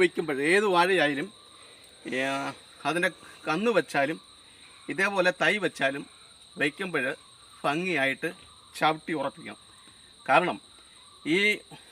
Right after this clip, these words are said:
വാഴയുടെ മാണം, അതായത് വിത്ത് നിൽക്കുന്ന ആ കിഴങ്ങ് ഭാഗം, ഈ മാണം നല്ല രീതിയിൽ മണ്ണിൽ ഉറച്ചിരുന്നെങ്കിൽ മാത്രമേ ഇതിലുണ്ടാവുന്ന വേരിന് ശക്തി കിട്ടത്തുള്ളൂ.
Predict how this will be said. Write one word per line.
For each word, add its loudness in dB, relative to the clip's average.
വാഴയുടെ 4
മാണം, 6
അതായത് 2
വിത്ത് -4
നിൽക്കുന്ന -4
ആ 2
കിഴങ്ങ് 0
ഭാഗം, -2
ഈ 2
മാണം 0
നല്ല 4
രീതിയിൽ 0
മണ്ണിൽ -4
ഉറച്ചിരുന്നെങ്കിൽ -6
മാത്രമേ -4
ഇതിലുണ്ടാവുന്ന 2
വേരിന് -2
ശക്തി 0
കിട്ടത്തുള്ളൂ. -8